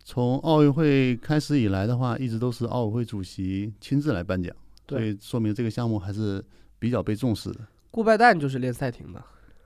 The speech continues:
Speaker 1: 对，有很多名人都是练赛艇的。
Speaker 2: 对。
Speaker 1: 对，像国外的话，呃，比较有名的一些学校，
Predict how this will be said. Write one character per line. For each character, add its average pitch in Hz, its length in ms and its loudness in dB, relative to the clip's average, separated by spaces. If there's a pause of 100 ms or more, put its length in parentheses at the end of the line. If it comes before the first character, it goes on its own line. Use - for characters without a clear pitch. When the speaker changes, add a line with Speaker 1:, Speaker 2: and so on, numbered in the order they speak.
(220)
Speaker 1:
对， 110 160 0
有 139 100 2
很 135 120 0
多 156 120 2
名 208 120 0
人 135 120 4
都 127 100 2
是 127 80 4
练 117 140 2
赛 117 160 0
艇 113 180 -8
的。 117 100 -10 (360)
Speaker 2:
对。 135 140 -18 (100)
Speaker 1:
对， 104 80 -10 (400)
像 147 500 2 (140)
国 117 200 4
外 156 180 6
的 139 100 6
话， 113 440 0 (460)
呃， 101 520 2 (120)
比 113 120 -4
较 127 120 4
有 117 140 4
名 101 180 4
的 120 100 2
一 120 100 2
些 117 200 -2
学 101 240 -2
校， 104 460 -2